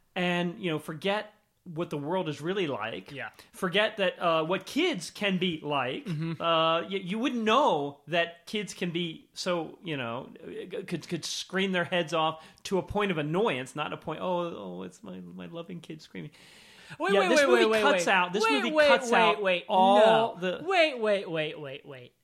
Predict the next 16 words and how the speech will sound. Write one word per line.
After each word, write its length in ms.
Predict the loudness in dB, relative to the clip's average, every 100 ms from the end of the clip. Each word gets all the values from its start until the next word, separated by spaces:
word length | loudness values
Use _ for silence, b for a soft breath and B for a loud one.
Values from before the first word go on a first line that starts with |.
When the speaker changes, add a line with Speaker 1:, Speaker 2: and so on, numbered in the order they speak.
| B B B -2
Speaker 2:
Are 120 | -2
you 460 | 0 -2 0 0 -2
trying 480 | -6 -4 -4 -4
to 140 | -4 -4
say 600 | -2 -2 -2 -2 -6 -16 _ _ b b b
<laughs> 560 | b b b _ _ _
that 240 | -4 -2 -2
he 220 | -6 -6
shouldn't 840 | -4 -4 -4 -2 0 0 -2 -8 -18 _ _ _ _ -10
have 200 | -8 -8 -6
uncorrected 1040 | -4 -2 -6 -8 -6 -6 -8 -10 -12 -14 b b _
the 80 | -10
fix 680 | -10 -6 -6 -4 -4 -4 -6 -12 _ _ _
for 160 | -6 -4
his 160 | -4
sister? 460 | -4 -6 -10 -16